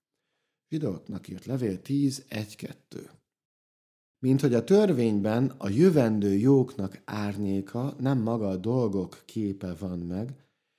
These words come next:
ennél fogva azokkal az áldozatokkal, amelyeket esztendőnként szüntelenül visznek, sohasem képes tökéletességre juttatni az odajárulókat.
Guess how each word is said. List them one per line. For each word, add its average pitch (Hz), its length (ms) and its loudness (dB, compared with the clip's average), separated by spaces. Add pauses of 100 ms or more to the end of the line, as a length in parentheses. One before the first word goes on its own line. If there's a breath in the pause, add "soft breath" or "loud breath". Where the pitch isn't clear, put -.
(360)
ennél 175 380 6
fogva 120 400 0
azokkal 165 480 -2
az 104 200 -8
áldozatokkal, 104 920 -6
amelyeket 107 640 -4
esztendőnként 101 1120 -2
szüntelenül 98 880 -2
visznek, 135 520 -4 (640)
sohasem 135 640 2
képes 113 520 -2
tökéletességre 101 1080 -4
juttatni 120 720 -2
az - 280 -6
odajárulókat. - 1300 -6